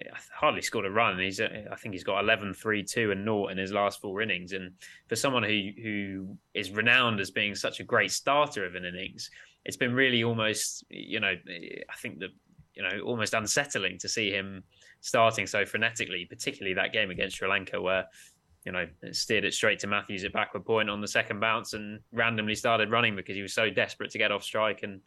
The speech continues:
uh, get Bairstow back on strike. So, yeah, I think that that's the word that,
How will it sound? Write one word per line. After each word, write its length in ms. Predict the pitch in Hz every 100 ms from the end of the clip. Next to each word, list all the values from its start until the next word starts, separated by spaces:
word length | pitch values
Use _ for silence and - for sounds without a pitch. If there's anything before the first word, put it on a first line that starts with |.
| - - - _ _ -
uh, 220 | 101 98
get 240 | 120 117
Bairstow 400 | 113 110 - 104
back 180 | 104 104
on 140 | 139 139
strike. 380 | - 92 90
So, 300 | - 110 107 95 _ -
yeah, 420 | - - - - - -
I 80 | -
think 220 | - 151
that 240 | 131 120
that's 280 | - 139 -
the 80 | 131
word 400 | 110 120 117 110
that, 180 | 113